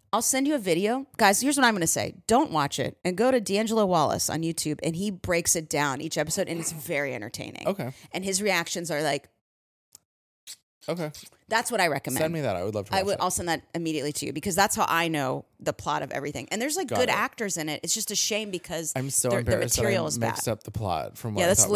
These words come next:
Speaker 1: literally the
Speaker 2: actually
Speaker 1: plot.
Speaker 2: happening. <laughs>
Speaker 1: Yeah, I'm glad I've seen. I'm glad. Well, look, I would have been like, "Wow," but luckily I've seen the
Speaker 2: Right, right, right.
Speaker 1: commentary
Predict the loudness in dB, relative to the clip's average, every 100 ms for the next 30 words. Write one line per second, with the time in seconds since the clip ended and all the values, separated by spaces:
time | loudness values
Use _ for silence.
0 | 4 2 0 0 0 -2 2 2 4 2
1 | 4 4 8 8 8 8 6 4 4 4
2 | 6 6 6 4 4 -6 0 6 8 8
3 | 8 8 8 6 4 4 6 8 6 4
4 | 2 0 0 2 0 0 0 -2 -4 -4
5 | 0 2 4 4 2 2 2 0 -4